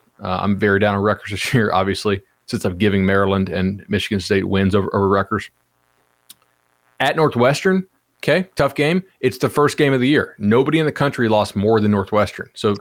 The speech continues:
schedule timing-wise, I really love that they open with Northwestern.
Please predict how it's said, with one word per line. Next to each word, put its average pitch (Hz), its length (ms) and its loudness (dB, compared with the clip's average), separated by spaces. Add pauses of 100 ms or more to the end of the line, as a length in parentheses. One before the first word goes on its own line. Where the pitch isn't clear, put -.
(140)
schedule 120 400 0
timing-wise, 95 800 0
I 107 80 -4
really 120 300 2
love 117 180 2
that 107 100 -4
they 98 180 0
open 113 500 0 (540)
with 107 180 0
Northwestern. 92 640 -2